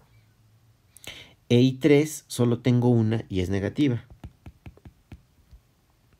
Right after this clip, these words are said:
Miren, aquí están las y dos, ¿ya vieron? Y aquí están las y tres. Y el término independiente pasa del lado derecho como positivo. En la segunda ecuación tengo menos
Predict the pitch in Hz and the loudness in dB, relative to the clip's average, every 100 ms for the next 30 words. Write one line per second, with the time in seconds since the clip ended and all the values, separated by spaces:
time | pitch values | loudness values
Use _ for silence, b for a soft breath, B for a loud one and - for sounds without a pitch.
0 | b b b - - 80 - - - - | b b b -16 -8 -8 -6 -10 -12 -6
1 | 95 82 - 80 113 - - - _ _ | -4 -4 -6 -4 -4 -4 -12 -20 _ _
2 | _ _ - 87 95 170 247 _ _ _ | _ _ -14 -8 -4 -4 -6 _ _ _
3 | _ _ _ _ _ _ _ _ _ _ | _ _ _ _ _ _ _ _ _ _
4 | _ _ - 85 101 - 98 92 80 - | _ _ -12 -10 -10 -6 -6 -4 -6 -10
5 | _ - - 120 120 120 - _ - _ | _ -20 -10 -6 -6 -6 -16 _ -20 _
6 | - 101 - 107 107 101 101 - 107 110 | -6 -6 -2 0 2 0 -2 -2 -2 0
7 | 101 92 101 98 92 85 82 85 80 78 | -2 -4 -8 -8 -8 -6 -4 -2 -2 -4
8 | 95 - 170 - - 85 87 110 113 117 | -8 -10 -14 -12 -8 -8 -6 -6 -6 -8
9 | - 143 - _ B B B B B B | -8 -10 -14 _ B B B B B B
10 | 123 123 123 147 143 170 190 180 175 175 | 4 4 4 2 2 2 0 -2 -2 0
11 | 156 151 147 123 104 - - - 98 92 | 0 0 0 0 0 -4 -8 -6 -4 -2
12 | 87 80 78 | -2 -4 -8